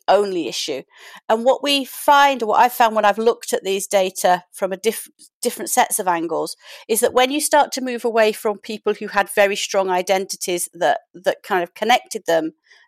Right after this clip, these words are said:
to the Labour Party, when we start to look at people with weaker sorts of identities, whether that's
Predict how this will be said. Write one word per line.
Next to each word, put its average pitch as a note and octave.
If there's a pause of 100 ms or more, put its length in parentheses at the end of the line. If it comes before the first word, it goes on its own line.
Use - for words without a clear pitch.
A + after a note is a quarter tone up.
to F#3+
the E3+
Labour D#3+
Party, -
when F#3+
we G3+
start A3
to A3+
look G#3
at -
people G3+
with F3
weaker G3+
sorts -
of F3+
identities, F3+ (260)
whether G#3
that's -